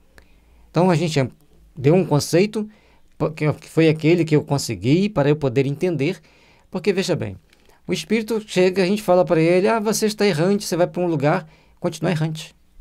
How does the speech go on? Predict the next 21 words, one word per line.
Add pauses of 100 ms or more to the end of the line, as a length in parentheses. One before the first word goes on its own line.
(240)
Como
que
eu
vou
conversar
e
esclarecer
um
espírito
assim? (420)
Então, (540)
ele
está
em
situação
equivocada,
tomando
um
monte
de
atitudes